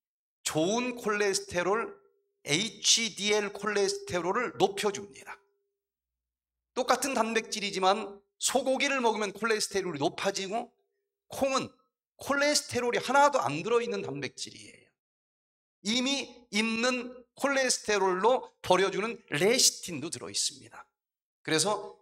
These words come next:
콩단백 먹어도 돼? 되는 게 아니고 국제보건기구에서 이 단백질을 점수로 매겨. 질이 틀리니까. 예? 필수 아미노산이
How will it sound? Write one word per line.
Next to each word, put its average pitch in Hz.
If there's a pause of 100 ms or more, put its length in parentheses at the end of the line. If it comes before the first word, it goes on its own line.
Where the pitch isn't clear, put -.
콩단백 233
먹어도 170
돼? 214 (280)
되는 247
게 -
아니고 151 (1500)
국제보건기구에서 208 (300)
이 202
단백질을 196
점수로 233
매겨. 165 (100)
질이 269
틀리니까. 151 (580)
예? - (680)
필수 262
아미노산이 208